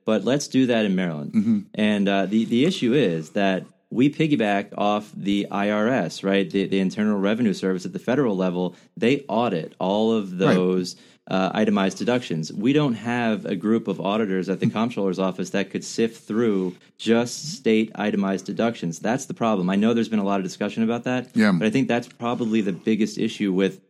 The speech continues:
Speaker 1: "Well, why don't we just itemize deductions in Maryland?" We don't have the ability to audit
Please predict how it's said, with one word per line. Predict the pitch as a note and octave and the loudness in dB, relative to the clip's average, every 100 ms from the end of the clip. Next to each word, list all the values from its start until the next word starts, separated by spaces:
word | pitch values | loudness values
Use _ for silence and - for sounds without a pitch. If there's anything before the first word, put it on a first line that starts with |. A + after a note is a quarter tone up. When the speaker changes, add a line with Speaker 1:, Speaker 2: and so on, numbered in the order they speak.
| _ A2 | _ 0
Speaker 1:
"Well, | A2 G#2 | 0 2
why | G2+ A#2 | 2 2
don't | B2 | 4
we | G#2 | 2
just | G2+ F#2+ | 0 -2
itemize | F#2+ F#2 F2+ F2+ | -2 -2 -2 -4
deductions | F2 F2 F#2+ F2 | -6 -4 -4 -4
in | E2+ | -2
Maryland?" | G2+ G2+ E2+ - _ _ | 0 0 -2 -6 _ _
We | G#2+ | -2
don't | A#2 B2 A2+ | 2 2 0
have | A2 G#2+ F#2+ | -2 -2 0
the | G2 | -2
ability | G2 G#2 F#2+ F#2 | 0 0 0 -2
to | - F#2 F2+ - | -2 -4 -4 -4
audit | F2+ G2+ G2 D#2+ - | -2 0 -2 -6 -10